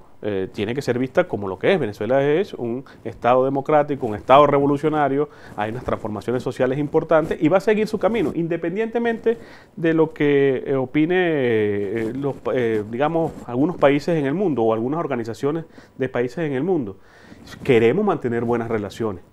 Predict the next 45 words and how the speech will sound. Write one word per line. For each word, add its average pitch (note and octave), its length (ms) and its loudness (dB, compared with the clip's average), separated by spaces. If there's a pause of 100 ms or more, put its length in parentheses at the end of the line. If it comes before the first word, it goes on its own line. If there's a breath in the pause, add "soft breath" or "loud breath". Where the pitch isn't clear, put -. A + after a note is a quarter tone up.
(440 loud breath)
Queremos A#2 400 2
mantener C3+ 420 0
siempre E3 600 0 (100)
con, G#2+ 360 -4 (140)
con G#2 200 -8
Europa, A#2+ 400 0
con G#2 140 -4
la G2 60 -6
Unión G#2 140 -4
Europea, C3+ 340 0
con A#2+ 120 -2
los A2 100 -10
países C#3 480 -2
de C3 60 -4
la G#2+ 80 -2
Unión G#2+ 140 -4
Europea, C#3 300 -2
las D3+ 160 0
mejores C3+ 520 -2
relaciones C3 480 -4
que - 80 -12
puedan, B2+ 480 -4 (160)
que - 100 -12
pueda, G#2+ 340 -6
que A2+ 140 -8
pueda B2 200 0
haber. D#3 300 0
Hay, A2+ 280 -6
además A2 280 -8
hay C#3+ 200 -4 (460 loud breath)
vínculos C#3+ 360 -2
históricos. B2+ 540 -2 (480 loud breath)
Eh, G#2 260 -6
hay A2 80 -2
más C3 240 -2
de C#3 40 -2
un C#3 100 0
millón C3+ 340 0
de C3+ 60 2
europeos B2 460 2
viviendo A2+ 300 0
en C3+ 60 0
Venezuela. B2+ 480 0 (320 loud breath)
Sin B2+ 220 -4
embargo, B2+ 520 0